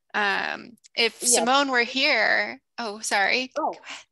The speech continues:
Speaker 2: and one more thing. I know they do offer home health through the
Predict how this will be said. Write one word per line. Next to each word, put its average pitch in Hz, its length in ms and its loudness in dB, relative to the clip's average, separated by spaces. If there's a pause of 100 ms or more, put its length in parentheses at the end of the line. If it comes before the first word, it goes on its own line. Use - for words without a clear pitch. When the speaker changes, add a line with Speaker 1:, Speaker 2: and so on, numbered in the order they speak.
Speaker 2:
and 254 180 -4
one 277 200 -4
more 262 160 -2
thing. 254 240 -8
I 233 80 -2
know 269 300 -2
they 269 320 -4
do 240 560 -6 (100)
offer 220 680 -2
home 226 260 -2
health 202 260 -4 (180)
through 208 580 -2
the 190 340 0